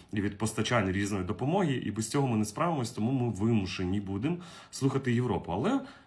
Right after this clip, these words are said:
в даному випадку, дивіться, всі, хто хотіли в Європу, все, тепер це неминуче, безповоротно ми йдемо в Європу. Всі, хто якісь ждуни міра і так далі, ну, вам треба, ч-, чесно, подивитися, зайти до мене в аккаунт, різні відео,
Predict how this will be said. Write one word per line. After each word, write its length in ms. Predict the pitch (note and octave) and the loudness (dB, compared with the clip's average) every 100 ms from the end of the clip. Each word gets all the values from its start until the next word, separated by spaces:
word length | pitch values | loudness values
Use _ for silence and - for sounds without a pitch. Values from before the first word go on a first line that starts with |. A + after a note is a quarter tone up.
| - | 0
в 40 | |
даному 280 | D3 A#3 G#3 | 4 6 6
випадку, 480 | E3+ E3+ A3+ - D3 | 2 2 0 2 0
дивіться, 340 | C#3+ A#2+ - | 4 2 2
всі, 180 | - F#3+ | -2 -2
хто 160 | F#3 E3 | -2 0
хотіли 340 | E3 E3+ E3 | 0 2 4
в 60 | C#3 | 4
Європу, 480 | D#3+ A#3+ - - - - - | 2 2 0 -6 -10 -20 -8
все, 240 | - - E3 - | 0 4 4 2
тепер 240 | - D3 F#3 | -2 2 2
це 140 | - | 2
неминуче, 420 | B2+ B2+ G#3 A3 | 2 4 2 2
безповоротно 580 | A#2 A2+ A2 G#2+ F3 C3+ | -2 -2 0 2 2 0
ми 100 | F#2 | 0
йдемо 220 | G2 C#3 G#2+ | 2 0 0
в 40 | |
Європу. 460 | F#2+ G#2+ E2 - D2 - - - | 0 0 0 -4 -14 -18 -20 -10
Всі, 200 | - F#3 | 0 0
хто 200 | F#3 E3+ | 2 2
якісь 280 | E3 F3 D3+ | 2 2 0
ждуни 340 | A#2+ E3 E3+ | 2 4 6
міра 240 | D#3+ D#3+ | 6 4
і 100 | C3+ | 2
так 140 | C3+ B2 | 0 0
далі, 180 | G#3+ A3 G2+ | 0 0 -2
ну, 240 | F#2+ C#3 B2+ | 0 0 0
вам 220 | G#2+ D#3 | 0 0
треба, 460 | B2+ A#2 A#2 G#2 F2+ - D2+ - | 0 -2 0 -2 -4 -8 -12 -12
ч-, 120 | - | -12
чесно, 320 | G#2+ G#2+ F#2 E2+ | -4 -4 -2 -4
подивитися, 400 | G#2 B2 C#3+ G#2+ | -2 -2 -2 -2
зайти 240 | A2 A#2 | -2 -2
до 100 | A2 | -2
мене 180 | A2 A2 | 0 -2
в 80 | B2+ | -2
аккаунт, 340 | F3+ E3 A2 | -2 -2 0
різні 240 | B2 A2+ | 0 0
відео, 300 | C3+ G#3+ A#2 | 2 2 2